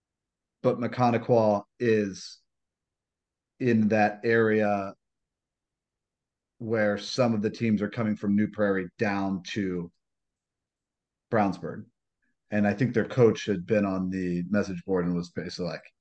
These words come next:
"Yeah, this is, this is tough for us." Um, but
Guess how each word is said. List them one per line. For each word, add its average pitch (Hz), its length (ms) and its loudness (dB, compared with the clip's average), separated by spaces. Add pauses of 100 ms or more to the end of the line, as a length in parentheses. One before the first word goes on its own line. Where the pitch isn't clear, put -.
(180)
"Yeah, 120 160 4
this 127 160 4
is, - 240 -4
this - 220 -2
is - 100 -8
tough - 260 2 (140)
for 104 160 4
us." 101 420 2 (520)
Um, 92 560 4 (1600)
but 104 420 2